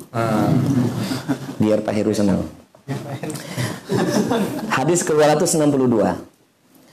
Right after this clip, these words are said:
Speaker 2: Nah, menurut Al-Imam Al-Bukh-, ah, menurut Syekh Nasaruddin Al-Albani, hadis ini sah, sahih.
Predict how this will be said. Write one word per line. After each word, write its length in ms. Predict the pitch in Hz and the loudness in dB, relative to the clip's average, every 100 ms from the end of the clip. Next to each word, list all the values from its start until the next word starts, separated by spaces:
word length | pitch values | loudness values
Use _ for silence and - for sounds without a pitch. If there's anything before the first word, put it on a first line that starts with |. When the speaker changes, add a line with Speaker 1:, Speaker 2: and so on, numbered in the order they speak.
| - | -6
Speaker 2:
Nah, 120 | 117 | 0
menurut 280 | 117 151 190 | 2 2 2
Al-Imam 320 | 165 170 196 190 | 2 2 2 2
Al-Bukh-, 400 | 160 139 131 135 | 2 2 0 0
ah, 360 | 147 143 139 143 | 2 2 4 4
menurut 240 | 170 160 | 2 2
Syekh 480 | - - 180 - 131 | 0 2 0 2 2
Nasaruddin 560 | 143 139 139 165 170 | 2 2 2 4 4
Al-Albani, 880 | - 135 127 117 139 143 139 226 - - _ _ _ _ _ | 4 2 2 4 4 4 4 2 -2 -10 _ _ _ _ _
hadis 400 | - 117 127 127 | -2 0 2 2
ini 320 | 127 147 170 | 2 4 2
sah, 560 | 165 - 147 185 202 196 - | 2 2 4 4 2 -2 -10
sahih. 680 | - - 107 101 104 98 - | -4 -2 -2 0 0 0 -2